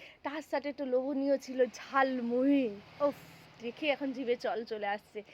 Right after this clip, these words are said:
কে কে ঝালমুড়িও প্রিয়, ঝালমুড়ি প্রিয় আছেন অবশ্যই কমেন্টে জানিও, আমি অত খাই না। হ্যাঁ, আসার সময় বাসে উঠে যখন একজন এসে বলল যে, "ম্যাডাম, এটা হলো ছানার কেক,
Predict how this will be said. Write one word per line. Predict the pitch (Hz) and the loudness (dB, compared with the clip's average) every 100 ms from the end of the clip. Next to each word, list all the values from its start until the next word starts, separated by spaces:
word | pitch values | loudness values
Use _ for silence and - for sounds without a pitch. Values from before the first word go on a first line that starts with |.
| - _ | -20 _
কে | 330 349 | 0 2
কে | 339 | 2
ঝালমুড়িও | 330 269 269 285 294 | 4 4 4 2 0
প্রিয়, | 269 294 294 - - - 220 | 2 6 6 4 -4 -18 -6
ঝালমুড়ি | 269 330 359 370 381 | -2 0 -2 -4 -4
প্রিয় | - 285 339 | -2 -2 0
আছেন | 370 320 302 277 | 0 -2 -4 -2
অবশ্যই | 233 277 - 311 | -2 -4 -6 -8
কমেন্টে | 262 226 240 240 220 | -6 -4 -4 -4 -4
জানিও, | 190 220 294 - - - | -4 -6 -6 -10 -16 -2
আমি | 277 277 | 2 4
অত | 262 254 - | 2 0 -4
খাই | 208 208 | -2 -2
না। | 254 415 | -2 -4
হ্যাঁ, | 269 - | -4 -4
আসার | 196 233 - 480 | -6 -4 -2 -2
সময় | - 415 349 | 0 0 2
বাসে | 214 208 311 | 0 -4 -6
উঠে | 254 392 349 | -6 -4 -2
যখন | 339 349 | -2 2
একজন | 254 240 359 330 | 0 0 -2 0
এসে | - 254 | 0 -2
বলল | 214 226 277 | -2 0 0
যে, | 311 | 2
"ম্যাডাম, | 269 233 330 294 - - - | 0 2 0 -2 -14 -20 -10
এটা | 247 254 | -2 -2
হলো | 269 | -2
ছানার | - 240 254 311 | -6 -4 0 0
কেক, | 294 330 | -2 -6